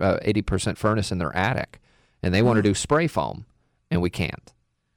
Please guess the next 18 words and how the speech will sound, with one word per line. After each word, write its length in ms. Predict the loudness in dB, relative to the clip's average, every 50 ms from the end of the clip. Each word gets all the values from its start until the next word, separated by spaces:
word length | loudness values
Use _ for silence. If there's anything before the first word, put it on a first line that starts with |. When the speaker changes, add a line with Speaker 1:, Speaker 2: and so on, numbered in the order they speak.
| _ _ -8
Speaker 2:
Hmm. 220 | -6 -6 -6 -6 -6 -4
Speaker 1:
You 100 | -6 -4
can't 280 | 0 0 0 0 0 -2
seal 340 | 0 2 4 4 4 4
the 100 | 2 2
ventilation 880 | 0 2 2 2 2 2 2 2 2 0 0 -2 -4 -4 -4 -6 -8 -8 -4
when 140 | -4 -2 0
you 80 | 0
have 80 | 0 -2
an 100 | -2 -2
eighty 240 | 0 -2 -2 -2 -2
percent 380 | -2 -4 -4 -2 -4 -6 -6
furnace. 540 | -2 -2 0 0 0 -2 -4 -8 -10 -10 -10
It 100 | -10 -6
draws 420 | -2 -2 0 0 0 -2 -4 -4
in 140 | -4 -4 -6
its 160 | -6 -6 -4
air 240 | -4 -2 -2 -2 -4